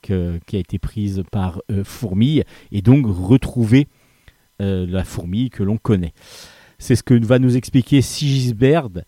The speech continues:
qui est ton, un léprechaune, euh, qui suit donc, euh, depuis le début, euh, Fourmi. Il y a tout un univers où c'est justement ces petits personnages un petit peu des,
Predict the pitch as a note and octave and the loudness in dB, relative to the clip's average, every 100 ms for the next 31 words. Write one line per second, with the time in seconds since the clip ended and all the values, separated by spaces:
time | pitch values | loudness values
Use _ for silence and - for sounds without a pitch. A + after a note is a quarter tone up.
0 | _ _ _ _ - A#2+ A#2+ A2+ - G2+ | _ _ _ _ 0 4 4 2 -2 -2
1 | G2+ G2+ F#2+ G2 A2+ - A#2 - B2 A#2 | -2 -2 -2 0 -2 -2 -4 -4 -4 -4
2 | G#2+ F#2+ F#2 F2+ F2+ F#2 - - G2 F2+ | -4 -4 -4 -4 -4 -8 -10 -6 -4 -4
3 | - - C3+ C3+ C#3+ - _ _ _ - | -6 -6 -4 -2 -4 -8 _ _ _ -6
4 | G#2 G#2 - G2 F#2+ F2+ F#2+ - - G#2+ | -4 -2 -2 0 0 0 -2 -4 -6 -2
5 | F#2+ F2 A2+ G#2 A#2 A#2+ A2+ F#2+ F2 - | 0 2 2 2 0 2 2 2 -2 -4
6 | G2 G#2+ C#3 D#3+ D#3 - G2+ F2+ F2+ - | 0 2 2 2 2 0 -8 -10 -10 -6
7 | C3 - G#2 G#2 G#2 G2+ G#2+ A2+ G2 G#2 | -6 -2 0 0 2 2 2 2 0 -2
8 | G2+ - G2+ - - - G2 A#2+ - A#2+ | -2 -2 -4 -6 -18 -8 -2 0 0 0
9 | A2+ A#2 A2+ - - - B2 G#2+ - A2+ | 0 -2 -4 -8 -12 -8 -6 -4 -4 -4
10 | A#2 G#2+ G2 - - A2 F#2+ F2+ | -2 -2 -4 -6 -6 -4 -2 -2